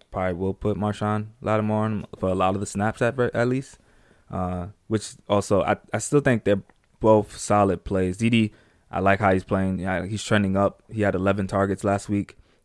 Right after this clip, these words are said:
Uh, that's a really good number. Uh, so I think he's gonna be, you know, a solid flex play for you as well this week.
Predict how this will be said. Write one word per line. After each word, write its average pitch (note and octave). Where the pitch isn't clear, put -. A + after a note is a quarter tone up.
Uh, D#2+
that's F2
a -
really G2
good F#2+
number. F#2+
Uh, E2+
so F2
I C#2+
think F#2+
he's F#2+
gonna F#2+
be, F#2
you F2+
know, E2
a F#2
solid F#2+
flex F#2
play F2+
for F2+
you F2
as E2+
well E2+
this -
week. F2+